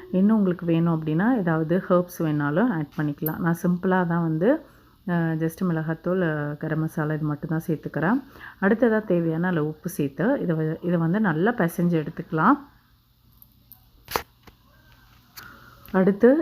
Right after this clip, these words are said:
இதை வந்து கோட்டிங் பண்றதுக்கு கார்ன் சிப்ஸ் இருக்குல்ல, அதை வந்து பொடி பண்ணி எடுத்து வச்சிருக்கேன்.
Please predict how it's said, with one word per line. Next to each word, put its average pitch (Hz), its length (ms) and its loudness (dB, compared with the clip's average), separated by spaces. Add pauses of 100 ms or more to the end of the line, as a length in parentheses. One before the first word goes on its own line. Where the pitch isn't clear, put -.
இதை 202 180 0
வந்து 196 260 4
கோட்டிங் 233 440 6
பண்றதுக்கு 170 580 0 (120)
கார்ன் 226 340 2
சிப்ஸ் 214 300 -4
இருக்குல்ல, 160 440 -2
அதை 170 180 -2
வந்து 160 240 -2
பொடி 190 280 0
பண்ணி 180 360 0
எடுத்து 170 300 -2
வச்சிருக்கேன். 170 580 0